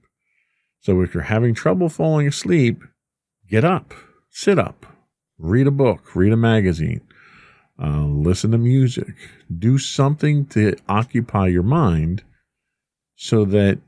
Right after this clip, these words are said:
your body can get back into that, that peaceful,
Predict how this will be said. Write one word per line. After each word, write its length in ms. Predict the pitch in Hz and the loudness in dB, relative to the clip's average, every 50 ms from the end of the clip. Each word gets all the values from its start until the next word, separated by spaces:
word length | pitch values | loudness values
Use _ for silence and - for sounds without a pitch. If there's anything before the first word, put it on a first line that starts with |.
| _ _ | _ _
your 160 | - 101 101 | -2 0 0
body 380 | 90 85 82 92 92 92 95 90 | 0 2 0 0 2 2 2 0
can 240 | - - 90 85 76 | 0 -2 -6 -4 -2
get 280 | 90 98 - - 92 | 0 -2 -2 -2 -4
back 340 | 87 90 87 85 87 - - _ | -2 0 0 0 0 -4 -8 _
into 440 | - 123 143 151 156 143 - - 95 | -2 0 2 2 2 2 2 0 0
that, 400 | 85 78 87 90 87 85 82 80 - _ _ _ _ _ _ _ _ _ _ _ _ _ _ _ _ _ - | 0 0 -2 -2 0 -2 -2 -4 -8 _ _ _ _ _ _ _ _ _ _ _ _ _ _ _ _ _ -6
that 340 | 90 85 - 151 - _ | -4 -4 -4 -4 -6 _
peaceful, 840 | - - - 127 127 120 - - - - 104 95 92 87 82 90 - | -16 -6 -2 0 0 0 -2 -4 -2 0 2 2 2 2 0 -2 -6